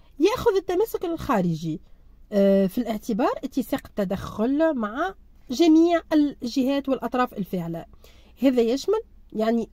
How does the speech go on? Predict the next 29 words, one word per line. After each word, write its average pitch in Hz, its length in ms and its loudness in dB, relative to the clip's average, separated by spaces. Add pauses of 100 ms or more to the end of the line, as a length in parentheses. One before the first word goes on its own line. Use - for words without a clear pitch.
الموائمة 226 1160 2 (280)
والتنسيق 285 1040 2
مع 277 100 0
الآخرين، 180 640 -6 (380)
بالإضافة 220 580 0
إلى 190 320 -4
مدى 220 500 0
إضافة 196 400 -4
التدخل 190 520 -6 (500)
للقيمة 294 580 0
مع 202 240 -4
تجنب 285 600 2
ازدواجية 247 760 0 (120)
الجهود. 196 540 -2 (640)
عينة 359 500 4
من 311 160 2
الأسئلة 240 460 -4
اللي 339 380 2
من 285 60 2
واجبنا 247 540 0
الإجابة 226 420 0
عليها 226 360 -2
من، 311 340 0 (720)
إذا 240 280 0
تم 254 180 -4
اختيار، 208 560 -2
يعني، 185 300 -2
هذا 190 100 -2
المعيار: 302 460 -4